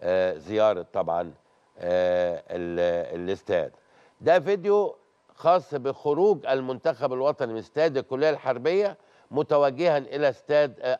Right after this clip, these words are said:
القاهرة. ما احنا لازم يا جماعة نعيشكم في كل حاجة. هنا في نايل سبورت وفي مساء الأنوار مفيش حاجة هتفوتكم على الإطلاق، بل هتفاجئوا بحاجات بإذن الله اعتبارا من بكرة، آه، آه، آه، حاجات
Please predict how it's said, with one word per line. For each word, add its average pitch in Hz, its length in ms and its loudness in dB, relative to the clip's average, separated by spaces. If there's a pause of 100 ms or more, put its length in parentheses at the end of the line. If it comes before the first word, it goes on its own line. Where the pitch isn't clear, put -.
القاهرة. 110 520 0 (360)
ما 92 100 -4
احنا 101 220 -6
لازم 110 380 -2
يا 98 60 -2
جماعة 107 300 0
نعيشكم 95 480 -6
في - 80 -18
كل 98 220 -4
حاجة. 104 280 -4 (420)
هنا 147 260 0
في - 160 -14
نايل 123 320 0
سبورت 143 340 -8 (200)
وفي 104 260 -4
مساء 101 300 -2
الأنوار 117 520 0 (540)
مفيش 120 500 -2
حاجة 131 360 -4
هتفوتكم 139 460 -6
على 143 240 0
الإطلاق، 113 440 -6
بل 165 280 2 (400)
هتفاجئوا 135 540 0
بحاجات 131 360 -2
بإذن 135 400 -6
الله 131 200 0
اعتبارا 143 460 0
من 120 240 -6
بكرة، 165 300 0
آه، 147 100 0 (500)
آه، 113 400 0
آه، - 200 -6
حاجات 123 440 -2